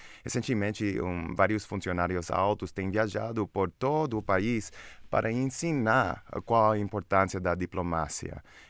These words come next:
Em, a nossa vice-secretária de Assuntos Publi-, de, de Relações Públicas, a Liz Allen, eh, tava viajando na Califórnia, na Nevada,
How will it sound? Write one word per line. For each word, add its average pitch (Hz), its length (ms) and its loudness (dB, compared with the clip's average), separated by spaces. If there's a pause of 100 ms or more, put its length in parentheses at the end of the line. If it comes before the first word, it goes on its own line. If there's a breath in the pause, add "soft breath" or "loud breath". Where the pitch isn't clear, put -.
(100)
Em, 85 640 0
a 85 140 0
nossa 82 1080 0
vice-secretária 87 960 0
de 82 320 -2
Assuntos 82 320 -6
Publi-, 95 420 -2
de, 82 220 -2
de 85 220 0
Relações 87 440 -2
Públicas, 95 640 -4 (240 loud breath)
a 82 200 -2
Liz 92 320 -2
Allen, 92 500 2 (300 loud breath)
eh, 85 340 0
tava 90 240 0
viajando 87 880 0
na 82 80 -4
Califórnia, 90 880 2
na 87 140 0
Nevada, 85 580 2